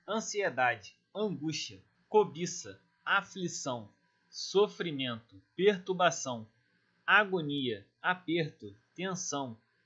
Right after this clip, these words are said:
desassossego, desconforto. Definição de anseio. Classe gramatical, substantivo masculino. Flexão do verbo ansiar na primeira pessoa do singular,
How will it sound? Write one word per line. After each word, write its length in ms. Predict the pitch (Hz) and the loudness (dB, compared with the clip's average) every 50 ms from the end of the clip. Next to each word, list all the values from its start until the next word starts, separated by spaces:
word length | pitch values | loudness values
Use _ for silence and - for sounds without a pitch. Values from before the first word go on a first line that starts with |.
| _ _ _ | _ _ _
desassossego, 1000 | - 151 196 202 170 180 190 180 185 - 175 - - - 160 160 156 120 110 107 | 0 2 2 2 2 0 -2 -2 -2 -2 -2 -2 -4 -4 -4 -4 -4 -6 -8 -12
desconforto. 1040 | 101 104 110 139 160 185 180 - - 180 170 143 - - 131 131 123 127 - _ _ _ _ _ _ _ _ _ _ _ _ _ _ - | -14 -8 -4 0 0 2 0 0 -2 -6 -8 -10 -10 -8 -8 -6 -6 -6 -8 _ _ _ _ _ _ _ _ _ _ _ _ _ _ 0
Definição 760 | 123 160 208 226 226 233 226 220 208 180 - - 196 202 190 | 4 6 6 6 4 0 -2 -2 -2 -2 -2 -4 -4 -4 -4
de 200 | 160 139 160 185 | -4 -2 -4 -2
anseio. 600 | 208 220 196 180 - - 143 143 123 107 98 92 _ _ _ _ _ _ _ | -2 -2 -4 -6 -6 -4 -4 -6 -6 -8 -10 -14 _ _ _ _ _ _ _
Classe 340 | _ 160 160 170 185 180 - 175 | _ -2 0 0 0 -2 -6 -6
gramatical, 760 | 175 175 180 175 180 175 180 180 - - - - 139 127 117 | -4 -4 -2 -2 -2 -2 -2 -4 -10 -4 -2 0 0 0 -2
substantivo 920 | - - - 185 180 180 185 180 - 175 151 139 - 170 165 151 143 143 131 | -6 -10 -10 -8 -6 -6 -6 -6 -6 -8 -8 -8 -8 -8 -8 -8 -8 -10 -6
masculino. 720 | 127 123 127 151 156 - - 151 127 120 117 110 98 92 - _ _ _ _ _ _ _ _ _ _ | -4 -2 -2 -2 -4 -6 -10 -10 -8 -8 -8 -10 -12 -16 -20 _ _ _ _ _ _ _ _ _ _
Flexão 680 | - - 180 214 220 220 - - - 190 202 208 196 | -4 2 4 4 4 4 2 -2 -2 -2 -2 -2 -2
do 100 | 185 175 | -2 -2
verbo 540 | 127 131 156 170 170 180 165 175 180 - - | 2 4 4 4 4 2 0 -2 -2 -2 -4
ansiar 560 | 160 175 202 185 - - 156 151 156 165 160 | -6 -6 -6 -6 -6 -2 0 2 2 2 2
na 100 | 160 165 | -2 -4
primeira 440 | 165 - 151 143 135 147 165 170 180 | -8 -8 -12 -10 -6 -4 -2 -2 -2
pessoa 520 | 175 - 175 147 - - - 147 156 151 139 | -4 -4 -8 -8 -8 -8 -6 -4 -2 -4 -4
do 220 | 120 113 147 185 | -4 -6 -8 -6
singular, 640 | 180 - 180 165 139 139 127 117 110 127 - - | -6 -6 -6 -6 -8 -4 -2 0 0 0 -2 -6